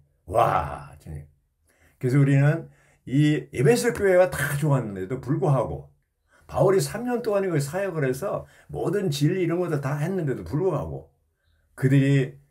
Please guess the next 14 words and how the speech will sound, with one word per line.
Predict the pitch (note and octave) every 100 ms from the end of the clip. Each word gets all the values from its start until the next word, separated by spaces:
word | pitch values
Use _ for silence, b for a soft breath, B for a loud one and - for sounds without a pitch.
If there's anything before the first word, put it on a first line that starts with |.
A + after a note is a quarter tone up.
| _
뭐야, | - A#2 A2+ G#2
첫째 | - C#3+ F3
가는 | D#3+ D3 C#3
사랑을 | A#2 A#2 B2 D3+ B B _ _
버렸을 | - D2 A#2+ C#3 C#3+ -
때. | - C#3+ _ _ _ _ _ _ _ _
바울은 | - E3 G3
이미 | B2+ D#3 F#3+ A2
예언했잖아요. | D3+ F3 - C#3 F#2+ A#2 F2+ A#2+
에베소 | B2 B2+ - F2+ E2+ A2+
육 | A2
장 | G#2+ F#2+
이십사 | G#2+ - G2+
절에 | F2+ D2 D2 G2+ -